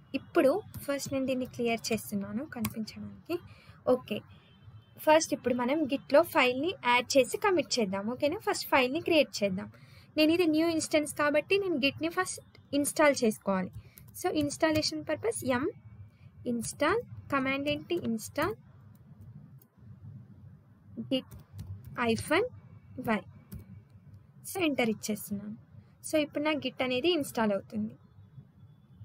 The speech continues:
Next okay, ఇప్పుడు నేనేం చేయాలి? రిపాజిటరీని create చేసుకోవాలి. git init dot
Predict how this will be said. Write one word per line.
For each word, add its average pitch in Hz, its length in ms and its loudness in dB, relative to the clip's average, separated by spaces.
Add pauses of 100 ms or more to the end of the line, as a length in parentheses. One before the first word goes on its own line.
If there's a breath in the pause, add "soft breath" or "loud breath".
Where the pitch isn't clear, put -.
(880 soft breath)
Next - 240 0 (140)
okay, 220 240 2 (140)
ఇప్పుడు 339 320 0
నేనేం 294 360 0
చేయాలి? 320 380 2
రిపాజిటరీని 285 640 2 (520 loud breath)
create 339 320 6
చేసుకోవాలి. 202 560 4 (400)
git 330 180 0 (840)
init 277 320 -2 (960)
dot 220 240 4